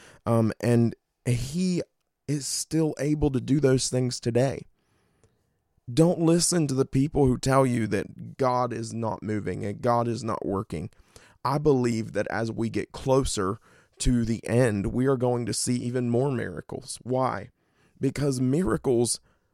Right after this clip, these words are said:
are proof to people that we're not just talking out of our heads and we're not just making up stories and making up fairy tales. Miracles, signs, and wonders are proof to people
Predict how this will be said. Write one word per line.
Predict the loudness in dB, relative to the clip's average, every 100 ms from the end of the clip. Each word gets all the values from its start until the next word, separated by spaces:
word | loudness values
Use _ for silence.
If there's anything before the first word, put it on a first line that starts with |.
| _ -8
are | -4 -4
proof | 0 0 0 -2
to | -8
people | -4 -4 -4 -6
that | -6 -8
we're | -6 -4
not | -4 -4
just | -6 -6 -6
talking | -4 -2 -2 -2 -4 -8 _ _ _ _ -4
out | 2 2
of | 4
our | 4 4
heads | 2 0 0 -2
and | 0
we're | 0
not | 0 0
just | -2 0
making | 0 0 0 -2
up | -2 -2
stories | 2 4 4 2 -2 -2
and | 2
making | 2 4 2
up | 0 2
fairy | 4 4 2
tales. | -2 -4 -6 -12 _ -20 -20 -6
Miracles, | 0 2 2 0 0 -2 -2 -6
signs, | -10 -4 -2 0 -2 -2
and | -2 0
wonders | 0 0 -2 -4 -4 -8 _ _ _ _ _ _ _ -12
are | -8 -8
proof | -2 0 0 -4
to | -6
people | -4 -2 0 -2